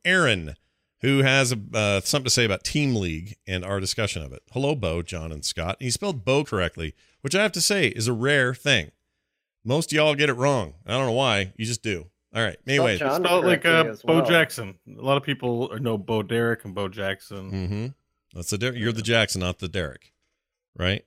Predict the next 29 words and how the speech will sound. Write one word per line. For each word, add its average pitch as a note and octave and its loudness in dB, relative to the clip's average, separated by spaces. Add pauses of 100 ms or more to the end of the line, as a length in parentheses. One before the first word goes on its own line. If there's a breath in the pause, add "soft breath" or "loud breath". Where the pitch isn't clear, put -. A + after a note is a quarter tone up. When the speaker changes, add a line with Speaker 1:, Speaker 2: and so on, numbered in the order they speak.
(160)
Speaker 2:
Wait. F#2+ -12 (160)
Speaker 3:
No, B2 0
Speaker 2:
No, B2+ 0
Speaker 3:
I'm A2+ -2
not G#2 -2
Speaker 2:
they C#3 0
Speaker 3:
either. - -4
Speaker 2:
both D#3 -4
spell C3+ 0
it B2+ -4
B A#2+ -4
O. G2 -4
Speaker 1:
Oh. A2 2
Speaker 3:
I'm, C3+ 4
I'm, D3+ 4
I'm C#3+ 4
Bo C3+ 6
Bridges. G#2+ 0 (160)
Speaker 1:
Oh, B2 -2
you're D#3 6
Speaker 2:
There's E3+ 6
Speaker 1:
Bo F3+ 2
Bridges. G3+ 8
Speaker 2:
no - -10 (280)
B F3 2
O B2+ 4
on A2 -2
Bo. A2+ -2
Speaker 1:
No, G#2+ 0